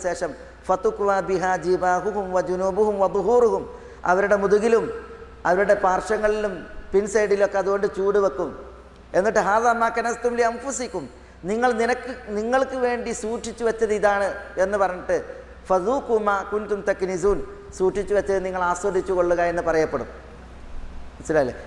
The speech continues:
കാലികൾ സമ്പത്തായിട്ട് അത് കൊടുത്തിട്ടില്ല എങ്കിൽ ആ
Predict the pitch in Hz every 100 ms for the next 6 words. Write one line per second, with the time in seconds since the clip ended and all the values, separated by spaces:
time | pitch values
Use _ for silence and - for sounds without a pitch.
0 | - 190 208 226 233 226 170 202 202 220
1 | 220 214 214 220 190 - - - - 190
2 | 202 208 240 226 233 226 226 214 220 208
3 | - - - - - - 165